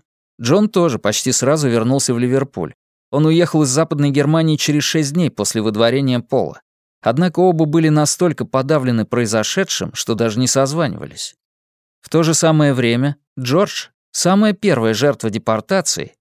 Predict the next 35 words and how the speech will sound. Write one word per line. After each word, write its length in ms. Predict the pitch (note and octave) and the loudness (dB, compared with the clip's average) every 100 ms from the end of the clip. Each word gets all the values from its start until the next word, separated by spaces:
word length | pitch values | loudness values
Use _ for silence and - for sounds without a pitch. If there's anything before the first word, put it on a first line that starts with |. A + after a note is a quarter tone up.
| _ - | _ -6
ничего 420 | G#3 A3+ A#3+ A#3 | -4 -2 0 2
не 140 | A3 | 2
знал 300 | F3 C3 G2 | 2 2 2
об 160 | G2 D3 | 0 -2
их 100 | - | -2
возвращении. 840 | D3 A#2+ B2+ C3 - F#2+ D2+ - _ _ _ - | -2 0 0 0 -2 -4 -6 -12 _ _ _ -6
Он 200 | B3 G#3 | 0 2
думал, 240 | G#3 F#3+ | 4 2
что 200 | - C#3+ | 0 -2
Битлз, 580 | B2+ G3 G3 F3 B2+ A#2 | -2 -2 0 0 0 -4
подобрав 460 | - D3 C3+ E3+ E3+ | -2 0 2 0 2
на 100 | D3+ | 2
замену 400 | C3+ C3+ D#3+ C3+ | 2 2 2 2
другого 420 | C#3 D#3+ G3 C#3 | 0 0 2 2
лид-гитариста, 880 | A#2 G#2+ A2+ A2 B2+ D3+ E3 - C3+ | 0 -2 -4 0 2 2 -2 -2 -2
вовсю 440 | B2 B2 - E3+ | 0 -2 0 0
играют 320 | C3+ B2+ C3 - | 2 2 2 -2
в 80 | |
топ 240 | - C3 - | -4 -4 -2
тен. 280 | D3+ E2+ - _ _ _ _ _ _ _ | -4 -4 -10 _ _ _ _ _ _ _
И 80 | A2+ | -4
только 340 | - A#3+ A3+ | 0 0 0
Стью 300 | - F#3+ G3 | -2 0 0
Сатклифф 580 | - D#3+ C#3+ - F#2 - | 2 0 0 -2 -8 -2
по-прежнему 640 | A#2 A#2 C#3+ D#3+ C#3+ B2+ | -2 0 0 2 2 2
оставался 540 | A#2 - B2 C#3 C3+ G#2+ | 0 0 2 2 0 -4
в 100 | G2 | -2
Гамбурге, 560 | C#3+ D#3+ C3+ G#2+ G#2+ - - _ | -2 0 0 0 -4 -6 -18 _
укрывшись 540 | C#3+ C3 E3+ E3 C#3+ | -2 0 0 0 -2
в 80 | A2+ | -2
доме 340 | A#2+ C3+ A#2 C3+ | 0 2 2 0
Астриды 460 | C#3+ B2+ A2 A2+ | 0 -2 0 0
и 80 | A2 | 2
ее 160 | A2 A#2 | 0 0
матери. 500 | G2 D2+ - - | -2 -6 -12 -14